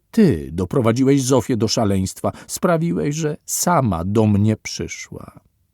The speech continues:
Błagałabym, pomogła pozbyć się męża tyrana. Ty i twoja mała grupka zdołaliście już wtedy zorganizować ucieczkę z mojego labiryntu. Uznałam więc, że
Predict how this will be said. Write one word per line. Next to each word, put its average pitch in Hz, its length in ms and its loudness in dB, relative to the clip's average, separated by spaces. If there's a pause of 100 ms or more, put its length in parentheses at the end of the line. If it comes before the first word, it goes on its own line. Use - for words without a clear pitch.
(240)
Błagałabym, 143 1040 0
pomogła 120 580 2
pozbyć 110 580 0
się - 180 -8
męża 98 680 2
tyrana. 101 760 -8 (800)
Ty 254 180 -2
i 139 60 -4
twoja 156 220 -4
mała 139 280 2
grupka 139 460 0
zdołaliście 131 680 -2
już 123 120 -2
wtedy 113 240 -2
zorganizować 117 680 2
ucieczkę - 680 -6
z 104 120 -8
mojego 98 380 0
labiryntu. 104 600 2 (760)
Uznałam 214 540 0
więc, 196 300 -2
że 180 160 -4